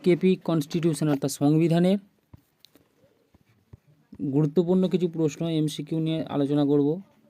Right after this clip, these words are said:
যেগুলো পরীক্ষায় বারবার এসছে এবং আবারও আসতে চলেছে। তো চলুন আমি শুরু করছি, কিন্তু শুরু করার আগে বলবো যে ভিডিওটা ভালো লাগলে একটু লাইক করবে, চ্যানেলটাকে সাবস্ক্রাইব করবে এবং শেয়ার করে দেবে ভিডিওটা। প্রথম প্রশ্ন, গণপরিষদের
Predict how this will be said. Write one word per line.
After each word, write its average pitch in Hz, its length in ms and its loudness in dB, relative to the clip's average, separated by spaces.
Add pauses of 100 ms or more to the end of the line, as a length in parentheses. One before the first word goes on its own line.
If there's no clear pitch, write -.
(240)
যেগুলো 135 340 2
পরীক্ষায় 139 360 -2
বারবার 135 340 2
এসছে 139 360 -4 (1000)
এবং 123 180 0
আবারও 127 260 4
আসতে 135 300 0
চলেছে। 135 340 0 (680)
তো 117 180 -4
চলুন 156 280 2
আমি 139 280 6
শুরু 139 200 -2
করছি, 147 280 0
কিন্তু 147 180 -2
শুরু 139 180 -8
করার 143 220 0
আগে 139 160 0
বলবো 139 340 0 (240)
যে 131 80 -2
ভিডিওটা 120 360 -2
ভালো 123 180 -2
লাগলে 143 300 0
একটু 135 180 -6
লাইক 123 240 -2
করবে, 143 260 2
চ্যানেলটাকে 117 380 -6
সাবস্ক্রাইব 135 440 0
করবে 147 200 4
এবং 135 180 4
শেয়ার 131 240 0
করে 127 160 2
দেবে 117 160 2
ভিডিওটা। 107 400 -8 (360)
প্রথম 147 260 6
প্রশ্ন, 110 220 -4 (1500)
গণপরিষদের 196 720 6